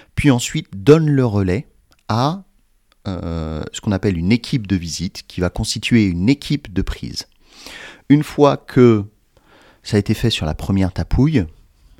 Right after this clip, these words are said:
ça, ça se passe, c'est moins de dix minutes. De suite, on se réoriente, suivant les directives que je leur donne,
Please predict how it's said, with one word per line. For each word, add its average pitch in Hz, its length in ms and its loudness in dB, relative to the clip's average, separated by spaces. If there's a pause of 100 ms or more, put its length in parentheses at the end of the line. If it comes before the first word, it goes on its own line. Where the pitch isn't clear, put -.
(140)
ça, 113 220 -4
ça - 140 -10
se - 100 -6
passe, - 460 -2
c'est - 180 -8
moins 98 280 2
de 87 120 -4
dix 87 160 -4
minutes. 117 440 -2 (800)
De 98 160 6
suite, 147 400 0
on 107 60 -4
se - 140 2
réoriente, 120 920 0 (280)
suivant 139 420 4
les 117 100 4
directives 101 580 -2
que - 120 -8
je - 80 -10
leur 73 160 -4
donne, 87 300 0